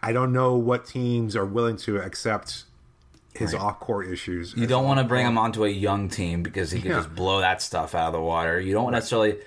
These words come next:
Speaker 2: like, you look at a team that makes sense, that would, okay, needs a little bit of a, a pump up for the fan support, needs another star player, is a little bit in limbo. That team is the Detroit Pistons.
Speaker 1: Ooh.
Speaker 2: But the Pistons already have Blake Griffin. Like, there's
Speaker 1: That's
Speaker 2: just,
Speaker 1: not
Speaker 2: they
Speaker 1: gonna
Speaker 2: don't do
Speaker 1: work.
Speaker 2: that again.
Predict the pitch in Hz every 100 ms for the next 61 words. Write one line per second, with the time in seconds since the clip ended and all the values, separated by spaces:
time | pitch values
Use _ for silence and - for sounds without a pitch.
0 | - _ - 135 135 160 180 175 135 160
1 | 135 120 131 - - 113 160 165 - 123
2 | 110 123 113 123 101 92 101 113 131 131
3 | 123 123 120 117 107 - - 110 107 110
4 | - 117 117 110 110 110 101 101 104 104
5 | 104 101 104 104 104 - _ _ _ -
6 | 110 123 120 120 113 113 - - 107 107
7 | - 104 104 104 104 - - 110 107 120
8 | 127 131 113 110 143 156 110 104 104 -
9 | _ _ _ _ 135 175 - 208 277 160
10 | 139 175 160 160 135 208 214 110 87 -
11 | - _ _ - 175 180 143 233 254 220
12 | 208 226 202 208 208 202 190 170 240 233
13 | 147 92 - _ _ - 185 240 226 254
14 | 247 262 285 - 220 214 208 294 269 180
15 | 170 240